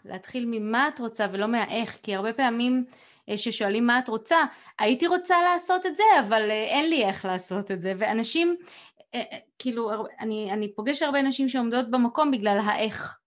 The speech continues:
בגלל שאין לי את האיך. ואני אומרת, "תיתנו רגע את המוקד על המה.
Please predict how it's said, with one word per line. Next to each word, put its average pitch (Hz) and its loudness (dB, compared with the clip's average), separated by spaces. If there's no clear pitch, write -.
בגלל 226 2
שאין 294 2
לי 349 0
את 330 -4
האיך. - -2
ואני 226 0
אומרת, 311 0
"תיתנו 262 2
רגע 330 2
את 302 -4
המוקד 233 -2
על 220 2
המה. 208 0